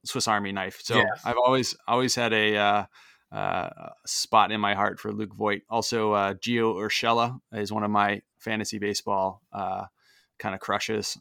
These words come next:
Speaker 1: So I always try to grab him to play third base for me. Um, you know, he's, he's near the end of that lineup, but he is amongst, uh, all nine, uh,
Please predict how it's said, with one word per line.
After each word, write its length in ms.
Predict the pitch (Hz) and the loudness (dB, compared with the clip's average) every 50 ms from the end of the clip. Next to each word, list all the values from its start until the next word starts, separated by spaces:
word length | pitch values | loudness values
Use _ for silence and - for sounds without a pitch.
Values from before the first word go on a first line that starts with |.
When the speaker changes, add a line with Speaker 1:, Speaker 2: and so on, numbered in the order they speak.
| _ _ | _ _
Speaker 1:
So 180 | - - 104 | -10 -6 -2
I 140 | 98 95 98 | -2 0 0
always 180 | 101 98 98 - | 0 -2 -4 -4
try 160 | - 104 101 | -6 -4 -4
to 80 | 98 | -4
grab 300 | 98 - 98 98 98 92 | -4 -2 0 0 0 0
him 340 | 98 107 104 101 101 104 107 - | 0 -2 -2 -2 -4 -6 -8 -10
to 60 | - 107 | -14 -10
play 180 | - 110 104 101 | -6 -4 -4 -4
third 240 | - 104 104 98 | -4 -4 -6 -4
base 240 | - 101 98 101 - | -4 -4 -4 -4 -4
for 160 | - - 101 | -4 -4 -4
me. 220 | 101 98 95 95 - _ - _ _ _ _ _ - | -4 -4 -6 -8 -10 _ -20 _ _ _ _ _ -12
Um, 380 | 90 87 80 82 82 85 92 - _ _ _ _ _ _ _ _ - | -8 -6 -6 -6 -6 -8 -10 -12 _ _ _ _ _ _ _ _ -14
you 100 | 107 101 | -12 -10
know, 80 | 92 | -8
he's, 220 | 98 101 110 104 107 - | -6 -6 -4 -6 -6 -6
he's 200 | - 120 120 107 | -4 -2 0 2
near 160 | 123 135 127 | 4 4 4
the 120 | 117 - 113 | 4 4 2
end 140 | 123 127 131 | 4 4 6
of 60 | 123 | 6
that 160 | 120 120 107 | 6 6 8
lineup, 380 | 113 110 113 123 143 147 - - | 6 6 6 6 4 2 0 2
but 200 | - 120 113 92 - _ | 4 4 4 4 0 _
he 200 | 101 107 131 135 | -4 0 4 4
is 260 | 131 123 120 107 107 - - - | 4 4 2 0 -2 -6 -6 -2
amongst, 560 | 117 113 117 120 113 110 - - - - - _ - - - - _ _ - | 0 2 2 2 2 0 -2 -4 -6 -8 -14 _ -20 -20 -20 -20 _ _ -6
uh, 260 | 101 98 95 92 92 - - _ _ _ _ _ _ _ _ _ _ _ _ | -2 -2 -2 -2 -2 -6 -12 _ _ _ _ _ _ _ _ _ _ _ _
all 220 | - 117 131 143 151 | 0 2 4 4 4
nine, 480 | 147 139 135 135 131 131 131 135 135 135 135 - _ - | 4 4 4 4 4 4 2 0 -2 -4 -10 -16 _ -10
uh, 500 | 104 104 107 107 107 104 101 104 101 98 | -6 -4 -2 -2 0 0 0 -2 -2 -4